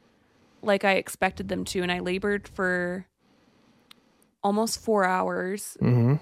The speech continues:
Speaker 1: Well, yeah, for four hours. 'Cause at one forty-five, I looked at Matt, and I was handling
Speaker 2: That's exactly what I was gonna say. You were doing really well. The first go around,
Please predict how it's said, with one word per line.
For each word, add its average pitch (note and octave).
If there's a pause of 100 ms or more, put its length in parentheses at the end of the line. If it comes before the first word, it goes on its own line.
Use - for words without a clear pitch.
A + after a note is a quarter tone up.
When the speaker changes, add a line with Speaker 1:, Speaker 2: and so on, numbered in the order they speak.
(320)
Speaker 1:
Well, F#3+
yeah, G3+
for G3
four F#3
hours. F#3 (920)
'Cause G#3+
at G#3+
one G3
forty-five, G3 (680)
I F#3+ (300)
looked G3+
at -
Matt, G#3
and A3+
I A#3+
was E4
handling G#3+ (260)
Speaker 2:
That's C#3+
exactly B2+
what G#2
I A2+
was G#2
gonna F#2
say. F#2+
You A#2+
were C3
doing G#2+
really A#2+
well. F#2+
The C3+
first E3+
go D3
around, C3